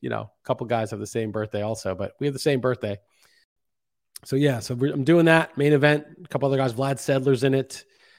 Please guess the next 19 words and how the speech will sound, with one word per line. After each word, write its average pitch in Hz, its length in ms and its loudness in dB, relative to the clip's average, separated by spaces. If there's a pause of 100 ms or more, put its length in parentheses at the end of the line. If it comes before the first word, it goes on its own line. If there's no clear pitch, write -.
(120)
Um, 120 100 -8
and 131 160 -2
there's 143 120 2
this 147 160 -4
guy, 165 580 2 (160)
Madani. 127 480 -4
I - 20 -6
don't 127 140 -4
know 127 60 -2
his 117 120 -6
first 127 260 -4
name, 107 280 -6
but, 110 260 -8 (480)
you 160 100 2
know, 151 120 2
ev-, 170 240 0
everyone's, 175 300 2
like, 147 180 0 (560)
uh, 123 180 -6